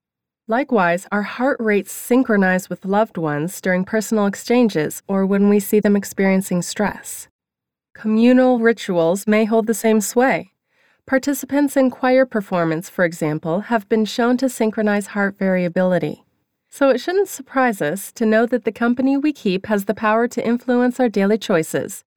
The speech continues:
and by extension, our overall well-being. This isn't to let us off the hook. None of us is operating from a pure monkey see, monkey do mentality. But we can understand, and at times harness,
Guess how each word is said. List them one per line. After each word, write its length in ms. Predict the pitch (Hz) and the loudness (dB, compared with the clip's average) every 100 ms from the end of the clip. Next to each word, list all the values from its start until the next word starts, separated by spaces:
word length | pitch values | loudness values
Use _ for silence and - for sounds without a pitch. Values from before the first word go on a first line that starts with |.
| _ - | _ -4
and 160 | 196 | 0
by 140 | 180 170 | 0 -2
extension, 920 | 165 - - 285 330 - 147 160 190 _ | -4 -6 -2 0 -2 -4 -4 -4 -8 _
our 180 | 208 202 | 0 2
overall 420 | 185 180 175 156 | 2 0 0 0
well-being. 600 | 147 143 - 247 196 - 190 _ _ _ _ _ - | -2 -4 0 0 0 -4 -14 _ _ _ _ _ -2
This 200 | 226 - | -2 0
isn't 340 | 214 202 220 | -2 0 -2
to 100 | - | 0
let 220 | 214 190 185 | 0 0 0
us 160 | 196 | -2
off 200 | 196 196 | -2 -2
the 120 | 262 | -2
hook. 400 | 208 - - _ _ _ _ | -2 -4 -8 _ _ _ _
None 300 | 196 208 226 | 0 2 2
of 80 | 226 | 2
us 180 | 233 240 | 0 0
is 140 | 226 | 0
operating 520 | 196 196 190 196 196 | 0 0 -2 0 0
from 200 | 190 180 | 0 -2
a 60 | 165 | -2
pure 420 | - - 196 190 | -4 -2 0 2
monkey 340 | 190 185 190 190 | 2 0 -2 -4
see, 360 | - 175 175 | -2 -2 0
monkey 320 | 165 165 175 | 0 -2 -4
do 240 | 165 156 156 | -2 2 2
mentality. 760 | 151 156 160 143 139 - 196 _ _ _ _ | 0 0 -2 -2 -2 -4 -8 _ _ _ _
But 120 | 247 233 | -2 0
we 100 | 247 | 0
can 380 | - 311 349 | 0 0 2
understand, 800 | 262 262 277 - 185 165 180 202 - | 2 2 -2 -2 0 0 0 -4 -2
and 140 | 226 | 0
at 100 | 254 | 0
times 380 | - 277 269 - | 0 0 2 0
harness, 640 | 262 294 180 170 - - | 0 2 2 -2 -6 -14